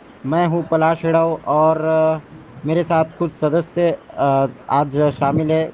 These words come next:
कुछ experts, अ, जो कि सूरज भाई है, अनमोल भाई है और, अ,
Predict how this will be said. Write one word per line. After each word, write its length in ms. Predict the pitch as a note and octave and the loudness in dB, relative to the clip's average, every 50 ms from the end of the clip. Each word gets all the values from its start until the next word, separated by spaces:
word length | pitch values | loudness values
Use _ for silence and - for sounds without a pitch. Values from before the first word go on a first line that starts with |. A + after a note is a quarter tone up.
| - - | -8 -8
कुछ 200 | D3+ C#3+ - D3+ | -8 -6 -2 -2
experts, 540 | D3 C#3+ C3+ - - - D#3 D#3+ D#3+ D#3 - - - - - - - - - | 0 0 -2 -4 -4 -2 0 0 0 -2 -6 -18 -20 -20 -20 -20 -20 -20 -12
अ, 480 | - A#2+ B2 B2 B2 B2 A#2+ A#2+ B2 A#2+ A2+ | -8 -6 -4 -2 -2 -2 -2 -2 -4 -6 -6
जो 80 | B2 C3 | -8 -8
कि 160 | B2+ - C#3+ | -6 -6 -8
सूरज 300 | C3+ - C#3 C3 C#3+ C3+ | -6 -4 -2 -2 -2 -2
भाई 240 | C3 C#3 C#3 C#3 C#3 | -2 -2 -2 -2 -2
है, 260 | C#3+ C#3+ D3 D3 D3+ - - - - - - - - - - | -2 -2 -2 -4 -6 -10 -16 -20 -20 -20 -20 -20 -16 -10 -8
अनमोल 360 | A2+ B2+ C#3 D3 D3+ D3+ D3+ | -4 -2 0 0 0 0 0
भाई 220 | C#3+ D3 C#3+ C#3+ | 0 -2 -2 -2
है 200 | C#3+ D3 D3 D3 | -2 -2 0 0
और, 200 | C#3+ C#3+ C#3+ C#3 | 0 0 0 0
अ, 360 | C#3+ C#3+ C#3+ C#3+ C#3+ C#3 C3+ | 0 0 0 0 0 -2 -2